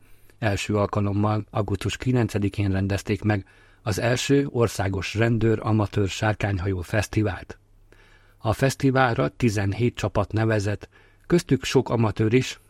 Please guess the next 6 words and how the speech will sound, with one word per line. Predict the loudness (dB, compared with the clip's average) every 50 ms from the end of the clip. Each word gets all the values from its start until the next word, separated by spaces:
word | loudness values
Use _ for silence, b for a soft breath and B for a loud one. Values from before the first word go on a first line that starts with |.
| _ _
kiemeljük | -16 -8 -4 -2 0 0 0 0 0 -2 -2 -2 0
a | -2 -2 -2 -6 _ -4
veszprémi | -2 -2 -2 0 0 0 2 2 2
érsekség | 2 2 0 0 -2 -4 -4 -4 -6 -6 -4 -4 -2
csapatát, | -2 -2 0 0 0 0 2 2 0 0 0 -4 b b b b b b b
amelyben | 0 0 2 2 2 0 0 0 0 0 -2